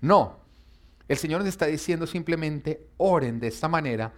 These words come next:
y van a ver cómo los cielos se abren sobre sus vidas". Mira, el propósito de la oración es la comunicación con Dios. Tú tienes que recordar siempre eso. Cuando tú oras, tú lo que estás haciendo es comunicándote, teniendo comunión con tu Padre.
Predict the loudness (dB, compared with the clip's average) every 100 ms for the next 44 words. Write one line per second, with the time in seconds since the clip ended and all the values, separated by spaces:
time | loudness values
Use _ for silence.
0 | -20 -8 4 6 6 4 0 -4 -6 -8
1 | -2 -2 -2 -4 0 2 2 -4 -6 -8
2 | -8 -8 -6 -6 -8 -16 -20 -20 -20 -20
3 | -4 4 4 2 -12 2 4 4 0 2
4 | 0 0 -2 4 4 6 4 0 -2 0
5 | 0 -2 -12 _ -20 -20 -8 -6 -2 -2
6 | 2 2 2 0 -2 -4 -4 -4 -2 -2
7 | -4 -6 -4 -4 -6 -14 -20 -20 -20 -20
8 | -20 -20 _ _ -20 -20 -20 -20 _ -20
9 | -12 -10 -4 -2 -2 -2 -2 -2 0 -2
10 | -4 -6 -6 -6 -4 -2 -2 -2 0 2
11 | 2 -2 -6 -6 -6 -10 -8 -8 -8 -6
12 | -6 -6 -10 -8 -6 -4 -6 -8 -12 -12
13 | -20 -2 0 0 -2 -2 -2 -2 -4 -6
14 | -8 -10 -6 -4 -6 -10